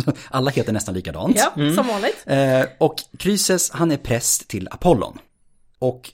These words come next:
Speaker 1: han ber Agamemnon, alltså Chryses då, inte Aga-, inte Apollon,
Speaker 3: Mm.
Speaker 1: <laughs> att lämna tillbaka henne. Och han erbjuder också en, en enorm lösensumma
Speaker 2: Det är
Speaker 1: för
Speaker 2: fair.
Speaker 1: henne.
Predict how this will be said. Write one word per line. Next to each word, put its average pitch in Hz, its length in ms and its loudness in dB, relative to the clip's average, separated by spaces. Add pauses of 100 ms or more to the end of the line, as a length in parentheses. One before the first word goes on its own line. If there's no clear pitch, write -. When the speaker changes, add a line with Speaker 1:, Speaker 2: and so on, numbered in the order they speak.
Speaker 1:
han 170 340 0
ber 98 220 -2
Agamemnon, 92 600 -6 (240)
alltså - 280 -4
Chryses - 340 -6
då, - 80 -12
inte 87 160 -8
Aga-, 92 220 -8
inte 139 160 2
Apollon, - 380 0
Speaker 3:
Mm. 156 320 0
Speaker 1:
<laughs> - 180 -8
att - 320 -2
lämna 131 300 2
tillbaka 131 440 2
henne. 131 300 -6 (600)
Och - 260 -2
han 127 140 2
erbjuder 110 360 0
också 90 140 -8
en, 90 240 -6
en 95 260 -10
enorm 98 420 -4
lösensumma 82 680 -8
Speaker 2:
Det 339 60 0
är 403 80 2
Speaker 1:
för - 160 -6
Speaker 2:
fair. - 20 -6
Speaker 1:
henne. - 160 -10